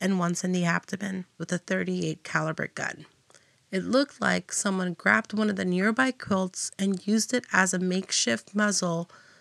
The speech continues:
to shoot through to dampen the noise. It also was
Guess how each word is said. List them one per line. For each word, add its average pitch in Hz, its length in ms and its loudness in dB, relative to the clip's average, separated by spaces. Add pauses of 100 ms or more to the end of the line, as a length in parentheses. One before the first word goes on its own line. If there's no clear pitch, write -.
(180)
to 208 140 0
shoot - 480 0
through 175 420 2 (280)
to 190 320 0 (400)
dampen 180 420 0
the 170 80 -4
noise. - 560 -2 (840)
It 196 140 0 (120)
also 226 720 4
was 202 240 -4